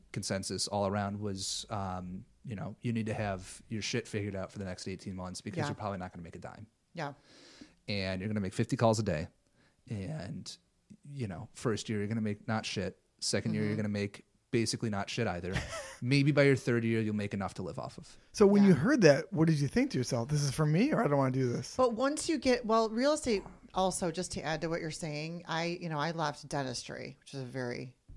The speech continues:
Speaker 2: solid paycheck, sold my practice, started my own business brokerage. So I was like, I am very risk
Speaker 1: You were, like,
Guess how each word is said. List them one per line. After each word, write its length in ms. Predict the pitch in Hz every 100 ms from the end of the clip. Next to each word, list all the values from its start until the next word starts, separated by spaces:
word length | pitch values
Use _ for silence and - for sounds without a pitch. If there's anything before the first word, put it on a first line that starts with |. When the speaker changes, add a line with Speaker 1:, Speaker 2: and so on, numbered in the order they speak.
| -
Speaker 2:
solid 520 | - - 147 127 131 -
paycheck, 580 | 131 120 127 - - -
sold 260 | - 135
my 100 | 127
practice, 640 | 117 123 117 127 120 113 - _ _ _
started 380 | - - 196 180
my 160 | 147 139
own 420 | - 180 185 175 143 _ -
business 340 | 180 165 135
brokerage. 760 | - 123 - - - - - - _
So 160 | - 185
I 100 | 226
was 140 | 214
like, 140 | 156 - - _ _ _ _ _ _ -
I 200 | 220 277
am 200 | 247 185
very 340 | 185 165 165
risk 640 | 151 143 147 147 - - - _
Speaker 1:
You 300 | 104 165 156
were, 180 | 165 127
like, 100 | 113